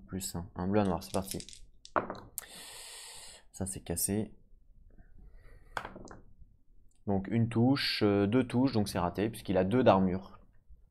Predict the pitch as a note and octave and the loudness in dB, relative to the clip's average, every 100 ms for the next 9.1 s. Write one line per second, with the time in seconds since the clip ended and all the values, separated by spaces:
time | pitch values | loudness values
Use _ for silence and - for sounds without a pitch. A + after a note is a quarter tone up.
0 | - - G2 G2+ - G2 - G2+ G2+ G#2+ | -10 -4 -2 0 -2 -2 -4 -4 0 2
1 | F#2+ - - - - - - - G2+ C3 | 0 -6 -12 -18 -20 -18 -4 0 2 0
2 | - G2+ F#2+ F2 - - - B2+ A#2+ A2 | 0 0 0 -4 -6 -10 -4 -2 2 2
3 | - - - - - - - - G2 F#2+ | 0 -16 -20 -20 -20 -20 -20 -4 -2 2
4 | C3+ A#2+ G2 G2 B2 A2+ G#2+ A#2 - G#2+ | 6 6 4 2 0 2 2 0 0 -2
5 | G#2 - G#2+ G2+ A2+ B2 G#2 F2 F2 F#2+ | 0 -2 -2 -2 -2 -2 -2 -2 0 0
6 | F2 E2+ F#2+ A2 G#2 - F2+ E2+ E2 F2 | 0 0 0 -2 -4 -4 -6 -6 -8 -10
7 | - - - - - - - - - F#2 | -10 -14 -14 -14 -16 -16 -16 -16 -8 -2
8 | F#2 F#2 E2+ D#2+ F#2 F2 - - E2+ - | 0 0 -2 -4 -6 -8 -8 -12 -14 -14
9 | - | -18